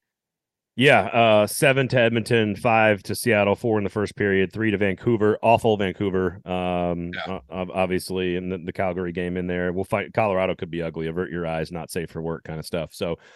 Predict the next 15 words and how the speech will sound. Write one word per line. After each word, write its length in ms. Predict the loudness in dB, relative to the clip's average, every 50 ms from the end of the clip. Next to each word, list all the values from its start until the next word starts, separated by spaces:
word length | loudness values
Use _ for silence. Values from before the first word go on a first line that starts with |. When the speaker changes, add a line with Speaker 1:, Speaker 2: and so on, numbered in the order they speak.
| -16 -6 -2
Speaker 2:
'Cause 80 | 2
I 120 | 4 6 6
think 160 | 6 6 6
Speaker 1:
um, 60 | 4
Speaker 2:
that's 100 | 2 -2
the 160 | -4 -8 -6 -6
issue. 240 | -4 -2 0 0 0
John 240 | 2 2 2 2 2
Hynes 420 | 2 2 4 4 4 2 2 0
prides 380 | -4 -4 0 0 2 2 2 0
himself 400 | -2 -2 0 2 0 0 2 0
on 160 | 0 0 2
being 320 | 2 2 2 2 2 2
a 60 | 0 0
strong, 680 | 0 0 2 2 4 6 6 4 4 2 0 -2